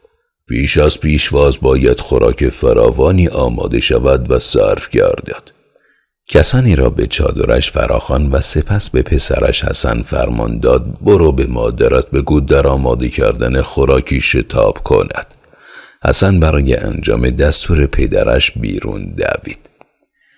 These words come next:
هنگام بامداد عبدالله آقا خیلی زودتر از معمول از خواب بیدار شد، لباس پوشید و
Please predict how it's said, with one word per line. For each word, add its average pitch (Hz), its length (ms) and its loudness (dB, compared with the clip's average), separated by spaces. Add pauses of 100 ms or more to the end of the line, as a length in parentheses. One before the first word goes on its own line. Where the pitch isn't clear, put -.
(280)
هنگام 110 460 4
بامداد 62 680 0
عبدالله 55 500 -2
آقا 65 500 -2
خیلی 57 380 -4
زودتر - 440 -4
از 62 160 -2
معمول 73 500 -2
از - 200 -4
خواب - 280 -4
بیدار 57 300 -4
شد، 69 320 -2
لباس 71 480 -4
پوشید 65 460 -2
و 57 60 2